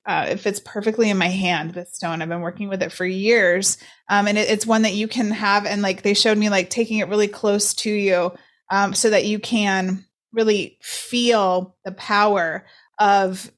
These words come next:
your own heart as you go through this flow and surrender process. Okay, good. Alexandra says that she's been feeling into surrender all week.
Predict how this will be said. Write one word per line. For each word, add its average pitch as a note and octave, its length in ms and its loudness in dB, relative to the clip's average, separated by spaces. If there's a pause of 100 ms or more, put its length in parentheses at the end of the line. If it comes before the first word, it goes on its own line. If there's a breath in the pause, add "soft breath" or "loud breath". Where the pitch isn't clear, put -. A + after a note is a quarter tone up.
your G#3+ 160 0
own G3 160 2
heart G3+ 720 0 (400 soft breath)
as A3 240 4
you A#3 80 2
go G#3+ 220 2
through G3+ 220 0
this F#3+ 200 0
flow G3 360 2
and F#3+ 200 0
surrender F3+ 340 -2
process. F3+ 520 -2
Okay, G#3+ 240 0
good. G3+ 180 2
Alexandra G3+ 540 2
says G3 380 2
that F#3 140 -4
she's G3 200 -4
been F#3+ 100 -4
feeling G3 300 -2
into F#3 160 -2
surrender F#3+ 520 -2
all F#3+ 280 0
week. D#4 420 0